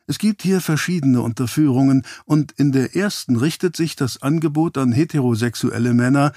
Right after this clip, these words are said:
die weibliche Begleitung suchen. Dort herrscht der größte Andrang. Wegen der herrschenden Grundwerte, nehme ich an. Man kann noch so viel über Gender, Präferenzen und Perversionen reden.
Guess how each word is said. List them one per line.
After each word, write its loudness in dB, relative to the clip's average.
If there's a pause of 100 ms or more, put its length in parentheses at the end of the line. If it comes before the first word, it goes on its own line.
(260)
die 2
weibliche 0
Begleitung 0
suchen. 2 (500)
Dort -2
herrscht -2
der 0
größte -2
Andrang. -4 (640)
Wegen 2
der 4
herrschenden 2
Grundwerte, 0
nehme 2
ich -4
an. -6 (480)
Man 2
kann 4
noch 4
so 0
viel 2
über -4
Gender, 2
Präferenzen 0
und -4
Perversionen 0
reden. 0